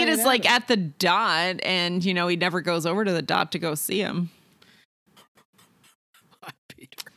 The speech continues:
Speaker 1: And, and, uh,
Speaker 2: Yeah.
Speaker 1: and, and Spinner's married to Emma. Let's not forget.
Speaker 2: Yeah, yeah. So he never works at the Dot anymore. He's got other things to do.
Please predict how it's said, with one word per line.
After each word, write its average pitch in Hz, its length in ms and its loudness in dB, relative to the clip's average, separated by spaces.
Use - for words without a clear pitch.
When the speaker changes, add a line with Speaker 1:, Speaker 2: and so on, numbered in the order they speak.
Speaker 1:
And, 156 280 -12
and, 156 240 -8
uh, - 20 -2
Speaker 2:
Yeah. 208 320 -2
Speaker 1:
and, 143 340 -8
and 147 400 -4
Spinner's 170 520 -2
married 160 460 -2
to 147 100 -6
Emma. 139 380 -2
Let's - 180 -16
not 120 140 -18
forget. 107 200 -16
Speaker 2:
Yeah, 180 380 0
yeah. 180 360 -4
So 180 100 -4
he 202 160 2
never 190 260 0
works - 300 -6
at - 60 -14
the 208 80 -8
Dot - 260 -4
anymore. 147 340 -8
He's 170 160 -10
got 165 140 -4
other 170 180 -4
things 156 260 -10
to 160 80 -8
do. - 260 -6